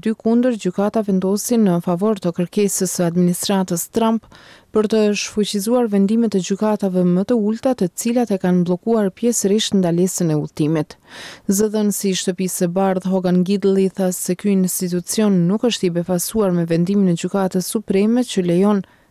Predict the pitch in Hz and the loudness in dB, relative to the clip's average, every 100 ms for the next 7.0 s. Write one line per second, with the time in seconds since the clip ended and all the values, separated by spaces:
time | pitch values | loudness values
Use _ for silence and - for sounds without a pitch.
0 | - 156 170 165 - 240 233 214 208 214 | -12 -8 -4 -2 0 2 2 2 2 2
1 | 233 - 220 202 214 220 202 196 190 185 | 2 0 -2 0 0 0 0 0 0 -2
2 | - 233 - 185 208 233 247 - 185 190 | 0 -2 -2 0 0 0 -4 -4 -4 -2
3 | 175 185 202 247 226 180 175 - 240 220 | -2 -2 0 2 2 0 -2 -2 0 2
4 | 196 180 170 208 226 226 185 175 190 220 | 0 0 0 2 2 0 2 2 2 0
5 | 208 196 202 - 175 175 180 - 175 - | -2 -2 -2 0 0 2 0 0 -4 -2
6 | 156 - 151 147 147 156 - 175 160 | -2 -2 -2 -2 -2 -4 0 0 0